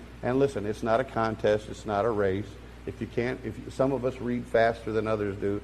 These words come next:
I had one lady tell me one time, "Pastor Dan, you read really fast." And I, and I probably was reading fast that night 'cause I was looking at the clock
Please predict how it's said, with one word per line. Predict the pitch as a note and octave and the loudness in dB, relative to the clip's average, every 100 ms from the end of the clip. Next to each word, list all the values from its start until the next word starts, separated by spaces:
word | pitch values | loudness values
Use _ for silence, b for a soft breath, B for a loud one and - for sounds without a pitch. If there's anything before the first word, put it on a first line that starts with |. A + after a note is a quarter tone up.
| B B B | B B B
I | G2+ | 2
had | A2 G#2+ | 6 4
one | G#2 A2 | 4 2
lady | A2 A2 G#2 | 4 2 2
tell | A2 G#2+ | 2 2
me | G#2 | 2
one | G2 G2 | 0 0
time, | G2 | -2
"Pastor | F#2 C#3 C#3 | 2 2 2
Dan, | A2+ C3+ | 0 2
you | A#2 C3 | 0 2
read | C3 | 2
really | A2+ B2+ G2 | 8 8 8
fast." | B2 A#2+ F2+ - | 6 4 4 -4
And | F#2+ | -4
I, | |
and | G#2 G#2 G2 | -4 -2 -4
I | G#2+ | -4
probably | - A#2+ G#2 G2+ | -2 0 2 0
was | G#2+ G#2 G2 | 0 -2 -2
reading | G2 F2+ | -8 -4
fast | G2 F#2 - | -2 -2 -4
that | G2+ - | -6 -4
night | G2 G2 | -6 -4
'cause | G#2 | -2
I | |
was | G2+ G2 | -2 -2
looking | G#2 G2+ | -4 -4
at | F#2+ | -6
the | G2+ | -6
clock | - G#2+ F#2+ | 2 2 2